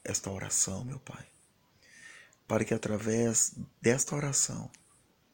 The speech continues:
a vida financeira, a vida aquisitiva, a vida de negócios, seja compras, vendas, negociações, seja, seja quais forem as negociações, meu Pai, essa pessoa possa ser alcançada e abençoada, Pai.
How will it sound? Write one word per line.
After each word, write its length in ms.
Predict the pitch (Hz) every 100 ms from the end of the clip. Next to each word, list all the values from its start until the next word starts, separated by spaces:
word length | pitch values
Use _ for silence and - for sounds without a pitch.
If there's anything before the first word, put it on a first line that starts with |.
| _ _
a 100 | -
vida 240 | 98 101 -
financeira, 800 | - 98 - - 101 107 104 104
a 40 |
vida 280 | 151 123 95
aquisitiva, 840 | - 101 - - 101 107 113 117 - _ _ _ _ _ _ _ _ _ _ _
a 80 | 101
vida 340 | 104 131 131
de 120 | 104
negócios, 1000 | 95 92 98 101 104 113 - 110 - - - -
seja 380 | - 104 - -
compras, 500 | - 110 113 95 87
vendas, 460 | 92 101 110 95 98
negociações, 1120 | 98 - - - - 98 104 101 98 - - - - _ _ _ _ _ _ _ -
seja, 280 | 113 110 - - -
seja 240 | - 131
quais 240 | 131 175 175
forem 280 | 147 135
as 100 | 120
negociações, 720 | 113 110 107 120 120 - 104
meu 120 | 113 95
Pai, 160 | 92
essa 180 | 95 110
pessoa 340 | - 101 117 113
possa 520 | - 117 - 123 127 - - - -
ser 360 | - - 127 135
alcançada 800 | - 165 - - 131 - 123 131
e 20 |
abençoada, 800 | 120 120 143 143 - - - - -
Pai. 220 | -